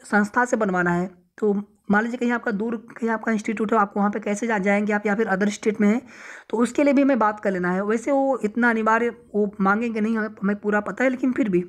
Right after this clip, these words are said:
मान लीजिए किसी सीएमओ ऑफिस से बोला गया नहीं कि आपको देना ही देना है, तभी आपकी ज्वाइनिंग कराएंगे,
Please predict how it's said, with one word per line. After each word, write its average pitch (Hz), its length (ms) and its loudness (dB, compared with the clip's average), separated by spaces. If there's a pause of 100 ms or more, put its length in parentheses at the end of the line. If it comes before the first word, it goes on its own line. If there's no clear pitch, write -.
(100)
मान 202 180 4
लीजिए 254 180 -2
किसी 240 220 -2
सीएमओ 220 300 0
ऑफिस 220 260 -2
से 233 80 -2
बोला 202 220 2
गया 220 160 2
नहीं 214 120 2
कि 220 120 -6
आपको 202 260 0
देना 185 280 -2
ही 214 160 2
देना 180 200 0
है, 170 80 0
तभी 196 200 -2
आपकी 202 240 -4
ज्वाइनिंग 175 300 -2
कराएंगे, 165 400 -2